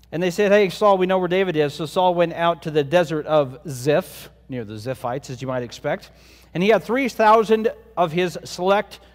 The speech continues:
troops. And they made a search for David. And during their search for David, they made an encampment. And David discovered where Saul's encampment was. And so David and a couple of his men, uh, went out to spy out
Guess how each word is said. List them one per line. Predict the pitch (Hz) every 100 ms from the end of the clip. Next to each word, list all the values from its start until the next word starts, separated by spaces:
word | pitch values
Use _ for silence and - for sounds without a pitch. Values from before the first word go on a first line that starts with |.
| _ _
troops. | - 233 165 - - - - _ -
And | 175
they |
made | 190 196
a | 170
search | - 196 - - - -
for | 170
David. | 180 175 160
And | 156 151
during | 196 202
their | 175
search | 156 262 220
for | - 151
David, | 151 151 156 143 - - - -
they | 156
made | 160 165 165
an | 160 160
encampment. | 147 139 - 202 208 - 147 131 147 - - -
And | 185
David | 180 294 269
discovered | 180 170 - 311 214 175 170
where | 180 180
Saul's | - 190 190
encampment | 214 208 190 - 233 262 190 170 143 - -
was. | 156 165 127 - - - - _ _ _ _ _ _ _ _ _ -
And | 151
so | 190
David | 151 190 214 147 165 170 - - 175
and |
a | 190
couple | 254 262 220
of |
his | 175 143
men, | 185 208 170 190 - - -
uh, | 175
went | 175 240 190
out | 180 190 190
to | 180
spy | - - 226 240 180
out | 175 175 -